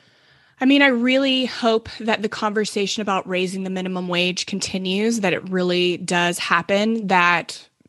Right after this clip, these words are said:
uh, corporations will start to pay living wages and higher wages. And that's what I think, I hope is, is a huge takeaway from twenty twenty-one.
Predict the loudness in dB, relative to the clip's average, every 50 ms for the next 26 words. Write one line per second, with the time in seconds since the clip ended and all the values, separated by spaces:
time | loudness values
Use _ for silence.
0 | _ _ -2 0 2 4 4 4 2 -2 -4 -4 -4 -2 -2 0 0 0 0 0
1 | -2 -2 -2 -2 -4 -4 -4 -6 -6 -6 -6 -4 -4 -4 -4 -4 -4 -4 -4 -4
2 | -6 -8 -4 -2 -2 0 2 4 4 4 4 2 0 -2 _ _ _ _ _ _
3 | _ _ _ 0 0 2 2 2 2 2 2 2 2 2 2 2 2 2 2 0
4 | -4 -8 -8 -8 -8 -2 2 2 2 2 2 0 0 0 0 0 0 2 2 2
5 | 2 0 -2 -8 -12 -16 -18 _ _ _ _ _ _ _ -6 -2 0 2 2 2
6 | 2 0 0 2 2 2 2 2 0 0 0 0 -2 -4 -2 0 0 -2 0 2
7 | 4 4 4 2 -2 -4 -4 -4 -4 -4 -4 -6 -8 -10 -10 _ -6 -4 -2 -4
8 | -4 -4 -4 -4 -4 -4 -4 -6 -4 -2 -2 -2 0 0 -4 -4 -4 -6 -8 -8
9 | -10 -10 -10 -10 -8 -8 -8 -8 -8 -6 -6 -4 -4 -4 -4 -4 -6